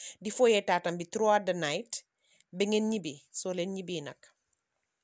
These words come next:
nga jox ko sa sula gi. mu enjoy, waaye fekk taat bee ngi tooy xepp, boobu du jor, jarut sax foreplay, jarut foreplay, jarut mar taat,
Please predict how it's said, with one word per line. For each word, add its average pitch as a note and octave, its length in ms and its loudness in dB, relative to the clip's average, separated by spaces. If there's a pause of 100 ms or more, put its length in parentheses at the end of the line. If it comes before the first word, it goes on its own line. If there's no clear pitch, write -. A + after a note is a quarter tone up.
(180)
nga E3+ 160 2
jox F3+ 240 -4
ko - 120 -8
sa F#3 160 0
sula G#3+ 340 -2
gi. E4 180 -4 (600)
mu G3+ 160 -8
enjoy, A#3 480 -2
waaye G#3 160 0
fekk G#3+ 200 -6 (120)
taat A3+ 240 -2
bee A3 100 -2
ngi A3 220 -6
tooy A3 220 2
xepp, A#3 180 -4
boobu A3+ 280 -4
du A3+ 80 -6 (100)
jor, A#3+ 180 2 (440)
jarut C4+ 340 6
sax C4+ 180 4 (120)
foreplay, G3+ 520 2 (320)
jarut A3 300 2
foreplay, G#3+ 680 0 (260)
jarut F#3+ 360 2
mar G3+ 260 0 (160)
taat, G3 320 2